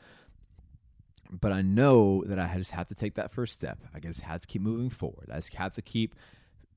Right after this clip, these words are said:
talking about the cause, talking about the cause. One equals twenty, feeding families in America, and it's going to happen.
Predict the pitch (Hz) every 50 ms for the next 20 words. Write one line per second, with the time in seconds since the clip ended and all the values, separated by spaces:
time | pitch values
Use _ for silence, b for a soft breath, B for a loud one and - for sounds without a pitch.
0 | _ _ - - - - 101 104 - 110 110 110 117 - - 113 - - - 113
1 | 107 87 76 69 76 - - - - - - 95 92 90 113 110 113 110 127 117
2 | - 135 123 110 92 82 76 - - 87 101 107 117 123 110 - 127 123 - -
3 | - - 131 127 110 95 78 73 - - 107 107 113 110 - 110 117 120 120 117
4 | 107 117 127 123 123 120 120 117 110 98 - 85 76 73 - - 104 107 107 -
5 | - 104 95 101 107 110 110 104 98 82 82 101 104 104 - 82 73 69 67